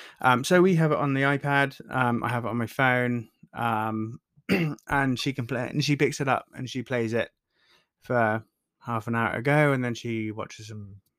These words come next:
Netflix or something, some Peppa. Um, and it, it's really good.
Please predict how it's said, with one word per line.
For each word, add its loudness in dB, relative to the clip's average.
Netflix -10
or -8
something, -12
some -4
Peppa. -6
Um, 4
and 4
it, -18
it's 0
really 6
good. 4